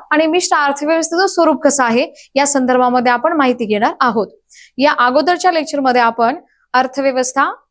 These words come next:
अर्थव्यवस्थेची व्याख्या आणि अर्थव्यवस्थेचे प्रकार कसे पडतात याचं विश्लेषण आपण केलेलं आहे. अर्थव्यवस्था कशाला म्हणतात?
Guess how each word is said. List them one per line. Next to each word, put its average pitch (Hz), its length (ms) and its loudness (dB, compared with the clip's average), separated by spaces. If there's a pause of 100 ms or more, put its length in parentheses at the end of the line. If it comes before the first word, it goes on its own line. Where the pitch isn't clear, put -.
अर्थव्यवस्थेची 247 760 -2
व्याख्या 247 480 -2 (320)
आणि 320 140 0
अर्थव्यवस्थेचे 339 840 -2
प्रकार 302 360 0
कसे 294 280 -4
पडतात 247 400 0 (220)
याचं 262 300 -4
विश्लेषण 254 480 -8
आपण 226 280 -8
केलेलं 220 280 -2 (100)
आहे. 214 260 -4 (340)
अर्थव्यवस्था 330 840 -2 (140)
कशाला 302 340 0
म्हणतात? 202 360 -6